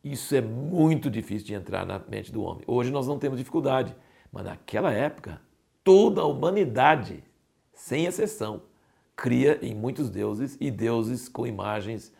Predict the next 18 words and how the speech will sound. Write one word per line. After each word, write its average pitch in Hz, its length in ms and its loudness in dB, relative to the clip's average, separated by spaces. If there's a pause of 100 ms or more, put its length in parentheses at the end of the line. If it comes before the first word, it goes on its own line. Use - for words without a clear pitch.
(260)
ou 113 340 0
sol, 110 460 2
lua, 110 520 0
rio, 107 600 0 (480)
vento. 101 840 -4 (800)
Então 190 300 0
não 190 320 -2
era 214 140 0
fácil 339 600 -2
para 120 140 -4
esse 117 160 -2
povo 131 360 -2
crer 147 380 6
nesse 190 280 0
Deus 151 240 4
invisível, 175 600 0
um 151 160 0
só. 160 540 2